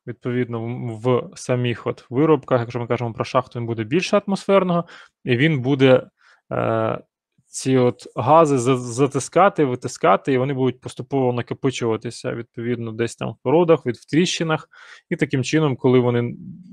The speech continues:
можуть накопичитися до певної концентрації, відповідно, може бути вибух потім. Тому застосовується найчастіше у нас і на всіх шахтах, бо вони га-, бо вони, відповідно, і газові, саме всмоктувальна система вентиляції. Так от, повертаючись до характеристики мережі,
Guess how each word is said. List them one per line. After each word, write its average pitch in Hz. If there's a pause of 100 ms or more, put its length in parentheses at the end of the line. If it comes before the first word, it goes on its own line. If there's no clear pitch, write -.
можуть 127
накопичитися 127
до 110
певної 120
концентрації, 135
відповідно, 139
може 120
бути 117 (300)
вибух 110 (360)
потім. 123
Тому 131
застосовується 139
найчастіше 117
у 117
нас 113
і 127 (160)
на 120
всіх -
шахтах, 127
бо 123
вони 110
га-, 110
бо 123
вони, 127
відповідно, 113
і 110
газові, 147 (300)
саме 127
всмоктувальна 127
система 117
вентиляції. 110 (540)
Так 147
от, 139
повертаючись 139
до 139
характеристики 143
мережі, 127